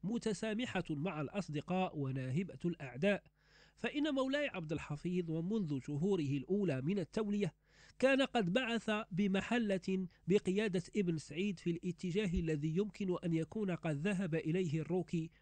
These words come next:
ليصل إلى فاس، خاصة أن هناك إشاعات كثيرة بالمدينة تقول إن بوحمارة موجود بقصبة أولاد زيان، والبعض الآخر يقول بأنهم رأوه بعين السبيت.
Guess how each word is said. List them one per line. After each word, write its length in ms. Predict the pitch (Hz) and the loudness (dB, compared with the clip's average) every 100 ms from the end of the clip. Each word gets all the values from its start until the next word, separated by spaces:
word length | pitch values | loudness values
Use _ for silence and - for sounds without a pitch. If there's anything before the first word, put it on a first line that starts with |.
| - | 0
ليصل 560 | 170 170 208 - 180 | 4 4 2 0 0
إلى 380 | 170 208 214 143 | 0 -2 -2 -2
فاس، 380 | - 180 151 - _ _ _ | -2 -2 -2 -6 _ _ _
خاصة 600 | - 156 - 151 165 160 _ _ - | 0 0 0 -4 -4 -6 _ _ -2
أن 140 | 214 | 0
هناك 440 | 208 185 214 233 233 | 2 2 2 0 -2
إشاعات 800 | - 180 - 170 151 160 180 180 | 0 -2 -2 -2 -2 -4 -4 -4
كثيرة 640 | 170 - 151 190 180 147 - | -4 -6 -6 -4 -2 -2 -4
بالمدينة 640 | 139 170 175 160 202 156 - _ _ | -2 -2 0 0 0 -2 -6 _ _
تقول 400 | - 151 202 175 - | -8 -4 0 0 0
إن 180 | 139 127 | -2 -2
بوحمارة 500 | 127 - 175 160 139 _ - | -4 -2 0 0 -4 _ -8
موجود 480 | 175 208 185 240 220 | 0 2 2 0 0
بقصبة 680 | 214 165 170 202 185 165 165 - - | 0 0 -2 -2 -2 -2 -2 -4 -4
أولاد 380 | 185 175 190 151 | 0 2 0 -2
زيان، 600 | 139 143 175 165 139 123 _ _ _ _ _ _ _ _ _ _ _ _ _ - | -4 0 2 2 0 -4 _ _ _ _ _ _ _ _ _ _ _ _ _ -2
والبعض 400 | 226 233 269 247 | 0 2 0 -2
الآخر 640 | 277 247 262 214 220 220 - | -4 -4 -4 0 0 0 0
يقول 420 | 175 - 240 226 | -2 0 0 2
بأنهم 600 | 160 - 214 190 175 160 | 2 2 0 0 0 0
رأوه 440 | 147 - 202 165 | -4 -2 0 0
بعين 400 | 147 143 156 190 | 2 0 2 0
السبيت. 540 | 139 - - 175 175 | 0 -4 -4 -2 -2